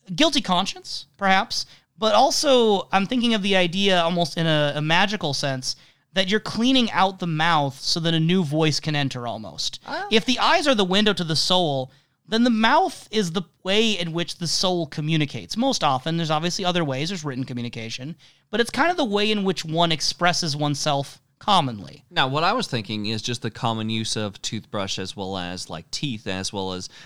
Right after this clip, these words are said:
Speaker 2: things like decay and cavities. A
Speaker 1: Mm-hmm.
Speaker 2: lot of representation on teeth goes that the teeth themselves, when clean, when pure, are very white. They are
Speaker 1: Mm-hmm.
Speaker 2: very bright. It is the ideal form of teeth.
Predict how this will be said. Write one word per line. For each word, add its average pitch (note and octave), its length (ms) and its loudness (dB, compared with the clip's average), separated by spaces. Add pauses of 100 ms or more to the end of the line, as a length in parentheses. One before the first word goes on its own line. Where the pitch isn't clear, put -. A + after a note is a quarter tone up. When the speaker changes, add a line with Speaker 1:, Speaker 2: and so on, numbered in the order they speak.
(120)
Speaker 2:
things A#2 200 -6
like G2+ 140 -6
decay A#2+ 460 -4
and G2 120 -6
cavities. - 580 -4 (320)
A - 60 -2
Speaker 1:
Mm-hmm. - 100 2
Speaker 2:
lot C#3+ 340 0
of A#2+ 580 -4
representation A2+ 760 -4
on F#2 180 -6
teeth F#2+ 420 -8
goes F#2 320 -8
that F2+ 320 -6 (320)
the A2+ 140 -6
teeth A2 320 -8
themselves, G2+ 640 -6 (100)
when A2+ 600 -4
clean, A2+ 440 -6
when G#2 220 -4
pure, F#2 580 -6
are G2+ 220 -4
very F#2+ 340 -8
white. F#2+ 480 -8
They F#2 140 -6
are F2+ 80 2
Speaker 1:
Mm-hmm. F3+ 80 2
Speaker 2:
very F#2 260 -4
bright. F2+ 480 -4
It F2 120 -10
is F#2+ 140 -10
the G#2+ 200 -8
ideal G#2 580 -4
form G2 320 -8
of F#2 140 -16
teeth. - 420 -8